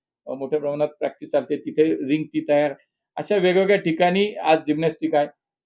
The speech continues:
जिथे जिथे आत्ता उपलब्ध आहे तिथे त्या स्पर्धा शहराच्या सगळ्या भागात होतील आणि जेणेकरून त्याच्या मागचा उद्देश हा आहे की शहराच्या सगळ्या भागात या स्पर्धा होण्याचं नियोजन करण्याचं कारण हेच आहे की त्या त्या भागातल्या प्रत्येक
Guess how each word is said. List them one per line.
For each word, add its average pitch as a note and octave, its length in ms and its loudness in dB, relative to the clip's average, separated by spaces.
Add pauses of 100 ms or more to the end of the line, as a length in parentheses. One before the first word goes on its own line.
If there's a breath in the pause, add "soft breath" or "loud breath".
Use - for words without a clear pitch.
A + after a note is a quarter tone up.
(160)
जिथे F3 340 4
जिथे G#3+ 260 -4
आत्ता G3 300 4
उपलब्ध E3+ 380 4
आहे F3 140 2
तिथे E3+ 200 0
त्या F3 140 2
स्पर्धा E3 440 2
शहराच्या D3+ 440 2
सगळ्या F3 340 6
भागात D3+ 320 4
होतील B2+ 280 -4 (420)
आणि E3+ 160 -8
जेणेकरून F3 500 0
त्याच्या E3 220 -4
मागचा D#3+ 240 0
उद्देश D#3+ 360 -2
हा C3 200 0
आहे B2+ 80 2
की F3 180 -8
शहराच्या C#3+ 380 -2
सगळ्या D3 300 2
भागात D3 280 2
या D3 60 0
स्पर्धा C3+ 340 -8
होण्याचं B2+ 420 -4 (460)
नियोजन D#3 420 -4
करण्याचं D3 340 -4
कारण D3 300 0
हेच C#3 180 -4
आहे C3+ 100 -6
की - 100 -16 (100)
त्या C#3+ 120 2
त्या F#3+ 180 2
भागातल्या D3+ 500 0 (380)
प्रत्येक G3 440 0